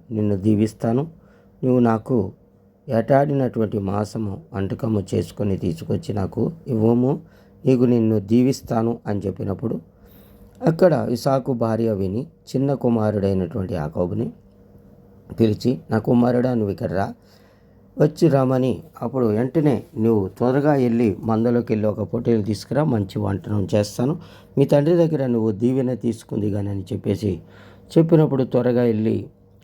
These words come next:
ఆ పని చేయటం వల్ల వెంటనే ఏసావు రాకముందే ఇక్కడ యాకోబు దీవెన అందుకోవటం మనం చూస్తాం. చూడండి, మనం ఎప్పుడూ మెలకుగా ఉండాలి. మనకన్నా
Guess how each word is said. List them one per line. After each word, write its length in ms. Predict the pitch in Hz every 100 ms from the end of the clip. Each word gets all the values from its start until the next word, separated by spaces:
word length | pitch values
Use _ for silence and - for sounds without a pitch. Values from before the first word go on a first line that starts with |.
| -
ఆ 100 | 113
పని 300 | 110 104 107 -
చేయటం 260 | 110 110 120
వల్ల 300 | 123 147 165 - - - _
వెంటనే 480 | 135 151 180 165 120
ఏసావు 520 | 113 135 120 135 131
రాకముందే 840 | 123 120 107 107 110 104 123 104 82 - _ _ _ -
ఇక్కడ 440 | 117 123 107 90 - - - - - - _ -
యాకోబు 720 | 113 135 - 156 147 131 - - _ -
దీవెన 520 | 107 131 120 120 113 113
అందుకోవటం 520 | 113 113 107 107 101 98
మనం 260 | 95 92 82
చూస్తాం. 360 | 107 95 - 80 - - - - -
చూడండి, 380 | 151 175 160 156
మనం 320 | 240 120 117
ఎప్పుడూ 320 | 117 113 131 127
మెలకుగా 440 | 117 104 117 104
ఉండాలి. 340 | 104 95 92 - - _ - -
మనకన్నా 600 | 117 135 143 147 160 95